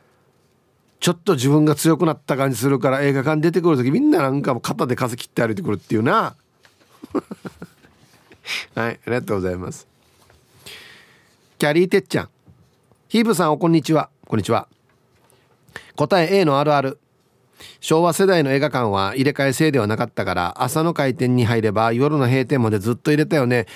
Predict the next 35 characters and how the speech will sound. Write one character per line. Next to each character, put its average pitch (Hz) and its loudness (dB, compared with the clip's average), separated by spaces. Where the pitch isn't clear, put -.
い - -8
や、 92 -2
ほ 90 0
ん 156 0
と 156 -2
そ 160 2
う 151 2
な 117 2
ん 85 -6
で 78 -10
す - -12
よ。 78 -10
だ 160 -2
か 147 0
ら、 147 0
銀 196 2
河 254 4
鉄 277 -4
道 214 4
ス 165 -2
リ 170 4
ー - 4
ナ 156 4
イ 160 2
ン 160 4
を 156 2
二 156 -10
日 226 -2
間、 117 -4
計 202 4
十 151 0
回 185 2
見 196 0
た 165 2
よ。 117 -2